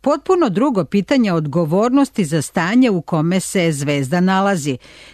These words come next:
Time će se, najavljuje Čović, baviti nadležni organi kojima će biti predata sva dokumentacija u vezi sa finansijama kluba.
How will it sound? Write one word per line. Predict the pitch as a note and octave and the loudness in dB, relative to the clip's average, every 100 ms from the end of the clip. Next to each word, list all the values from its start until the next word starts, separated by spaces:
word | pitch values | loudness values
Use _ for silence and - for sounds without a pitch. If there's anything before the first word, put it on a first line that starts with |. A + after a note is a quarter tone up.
| _ | _
Time | - C4 C#4 | -2 2 2
će | D#4 E4 | 0 -2
se, | D4+ - E4+ - | -2 0 0 0
najavljuje | G3 F#3 E3+ E3 D#3+ F#2 | 0 2 0 -2 -4 -8
Čović, | - A3 C4 D#4 - | -2 0 2 0 -2
baviti | D3 F#3 A3+ G3+ G3 | -2 0 0 0 0
nadležni | D#3+ E3 F3+ F3+ G#3+ E3+ D#3+ | 0 0 0 0 0 0 0
organi | D#3+ D#3 E3+ F#3 F3 B2 - - - - | 0 -2 -2 -2 -2 -4 -10 -20 -20 -2
kojima | D#4 D#4+ F#3+ | 0 2 0
će | - E3 | -2 -2
biti | G#3 B3 C#3 | 0 -2 -2
predata | F3+ G#3+ G#3 D3+ - A2 | 0 0 0 -4 -6 -8
sva | - G#3 C#4 | -6 -2 -2
dokumentacija | F3+ C#3 C#3 C3 A#2+ - F3 G3+ - B3 G#3 - | -2 -6 -4 -4 -4 -2 -2 -2 -2 -2 -2 -2
u | B3 D4 | 0 0
vezi | E3 D#3+ E3+ F3 E3 | 2 -2 -2 -4 -4
sa | - G3 | -4 -4
finansijama | - G3+ C3 A#2+ - C3+ C3 | 0 0 0 -4 -4 -2 -2
kluba. | C3 D3 F#2 G2 | -4 -8 -10 -10